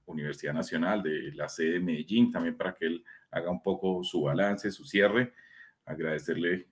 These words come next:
el espacio de la última clase al profesor Darío y a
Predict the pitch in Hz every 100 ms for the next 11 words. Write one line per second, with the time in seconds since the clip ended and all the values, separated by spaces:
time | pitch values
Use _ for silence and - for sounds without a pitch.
0 | - 76 69 - 80 80 87 85 - _
1 | 76 69 69 92 - 87 80 85 80 87
2 | 82 76 - 73 71 76 78 85 117 123
3 | 104 82 -